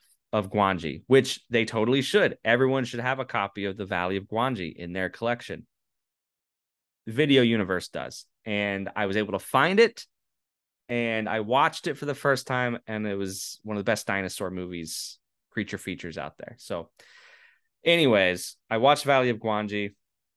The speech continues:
I watched This Island Earth,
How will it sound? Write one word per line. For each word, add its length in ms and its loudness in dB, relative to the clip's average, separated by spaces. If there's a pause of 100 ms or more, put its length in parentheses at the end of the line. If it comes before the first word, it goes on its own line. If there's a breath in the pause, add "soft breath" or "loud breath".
(540)
I 100 2
watched 680 2 (260)
This 360 0
Island 460 0 (120)
Earth, 500 0